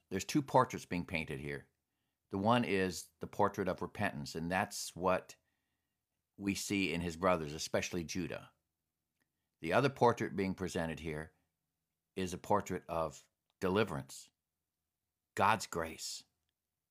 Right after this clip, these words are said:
God's forgiveness, unconditional. So let's just read the story and get after it. Let's see what we got here. Uh, all right, let's see here. Let me, I have to scroll down here.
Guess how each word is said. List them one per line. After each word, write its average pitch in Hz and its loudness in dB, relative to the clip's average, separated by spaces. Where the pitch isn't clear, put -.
God's 104 4
forgiveness, 80 -6
unconditional. 95 0
So 80 -2
let's 131 2
just - 0
read 151 4
the 123 -4
story 120 6
and 90 0
get 87 0
after 71 -2
it. - -10
Let's - -16
see 90 -6
what 78 -4
we 73 -6
got 64 -6
here. 55 -14
Uh, 95 -6
all 120 -4
right, 147 -6
let's - -8
see 65 -10
here. 52 -16
Let - -20
me, 80 -20
I 76 -10
have 71 -12
to - -18
scroll 71 -10
down 65 -10
here. - -14